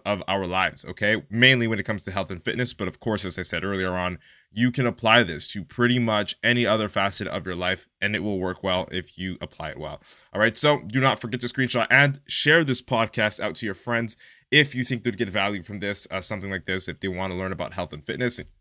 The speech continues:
and or want free advice, share this out to them for sure. All right, so let's dive into this. Let's break this down. All right, so listening to the warning alarms before they become sirens,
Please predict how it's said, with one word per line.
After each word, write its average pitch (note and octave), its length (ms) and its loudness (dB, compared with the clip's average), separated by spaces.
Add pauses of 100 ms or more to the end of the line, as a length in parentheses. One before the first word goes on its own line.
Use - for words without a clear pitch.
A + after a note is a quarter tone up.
and F#2+ 180 4
or F#2 360 -2 (280)
want C#3 220 4
free C#3+ 220 6
advice, A#2+ 480 6 (100)
share A2 260 0
this G#2+ 140 -4
out F2+ 160 -4
to - 80 -10
them E2+ 220 -4
for E2 140 -14
sure. - 300 -8 (340)
All F#2 60 -4
right, G#2 180 0
so A#2+ 280 2 (800)
let's A#2 240 2
dive A2+ 220 6
into G#2+ 140 -8
this. G#2+ 180 -6
Let's A#2 180 -4
break A2+ 400 -4
this G#2 260 -4
down. E2+ 420 -6
All E2+ 80 -6
right, F#2+ 140 -4
so A2+ 220 -2 (420)
listening E3 540 0
to F#3+ 160 0
the F3 100 2
warning C3 680 0
alarms A2 640 0 (160)
before B2 480 2
they B2+ 120 4
become A2 460 -2
sirens, G2+ 800 -4